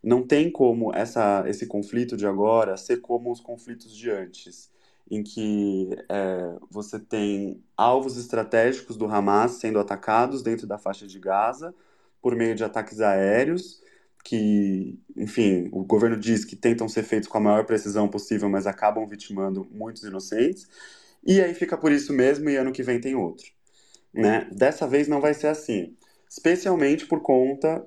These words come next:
dos mais de cem israelenses que foram capturados e que estão lá agora em Gaza. Então, é, a pressão da sociedade civil é enorme, o engajamento agora da mídia internacional, dos países,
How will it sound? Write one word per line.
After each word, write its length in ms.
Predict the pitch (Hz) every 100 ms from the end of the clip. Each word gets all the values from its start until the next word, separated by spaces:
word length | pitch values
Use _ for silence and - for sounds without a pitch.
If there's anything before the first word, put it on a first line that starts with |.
| -
dos 680 | 117 123 131 131 - - _
mais 340 | 123 127 135 139
de 100 | 147
cem 320 | - 123 127
israelenses 720 | 127 127 113 107 113 120 117
que 100 | -
foram 280 | - 123 120
capturados 680 | 120 117 - 104 104 110 113
e 40 | 120
que 80 |
estão 220 | 123 123 123
lá 180 | 110
agora 300 | 110 107 110
em 60 | 117
Gaza. 480 | 147 107 87 85 82 _ _ - - _ -
Então, 520 | 104 113 110 110 - -
é, 420 | 101 98 95 92
a 60 | 101
pressão 340 | 107 107 131
da 80 | 151
sociedade 480 | 147 135 131 110 104
civil 300 | 117 107 104
é 120 | 107
enorme, 600 | 104 98 95 104 135 180 - _ _ -
o 100 | 117
engajamento 720 | 120 120 123 117 117 135 156
agora 460 | 151 120 104 95 90
da 120 | 101
mídia 320 | 104 117 139
internacional, 800 | 143 143 135 131 131 110 101 98
dos 160 | 95 -
países, 880 | 117 110 110 107 104 92 90 -